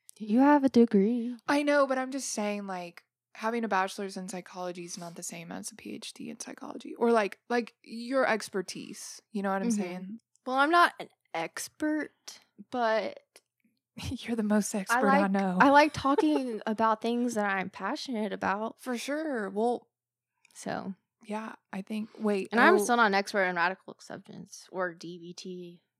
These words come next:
Speaker 1: but, and I still enjoy
Speaker 2: <laughs>
Speaker 1: talking about it.
Speaker 2: And?
Speaker 1: <laughs> So.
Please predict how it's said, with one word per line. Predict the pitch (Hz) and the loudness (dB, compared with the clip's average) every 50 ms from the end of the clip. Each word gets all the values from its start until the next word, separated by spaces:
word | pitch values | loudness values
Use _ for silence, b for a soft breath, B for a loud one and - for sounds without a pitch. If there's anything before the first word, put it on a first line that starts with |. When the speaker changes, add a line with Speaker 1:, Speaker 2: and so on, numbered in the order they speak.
| _ _ _ _ | _ _ _ _
Speaker 1:
but, | - 175 170 160 147 - - _ _ _ _ _ _ _ _ _ _ _ _ _ _ _ _ _ _ _ | -8 -6 -6 -6 -8 -10 -14 _ _ _ _ _ _ _ _ _ _ _ _ _ _ _ _ _ _ _
and | - 196 185 180 175 175 175 175 - - _ _ _ _ _ _ _ _ - | -8 -8 -6 -6 -8 -8 -10 -14 -16 -20 _ _ _ _ _ _ _ _ -18
I | 196 | -10
still | - - - - 190 196 | -2 0 0 0 0 -2
enjoy | 196 185 185 180 180 | -4 -4 -6 -8 -10
Speaker 2:
<laughs> | - | -10
Speaker 1:
talking | - - 190 190 190 - 185 170 | -10 -10 -10 -10 -10 -10 -16 -18
about | 170 165 170 165 170 170 | -14 -12 -10 -10 -8 -10
it. | - 175 - 220 | -10 -6 -2 -2
Speaker 2:
And? | 214 196 190 202 196 196 202 214 - - - - | 0 0 2 0 0 0 -2 -6 -6 -8 -6 -4
Speaker 1:
<laughs> | 226 214 214 - 240 226 202 214 185 151 - - - _ _ b b b b b b b b b b b b b b _ _ | 0 2 6 8 8 8 8 6 4 4 0 -8 -18 _ _ b b b b b b b b b b b b b b _ _
So. | - - - 160 156 147 - 190 185 | -12 -8 -4 -4 -4 -4 -6 -10 -12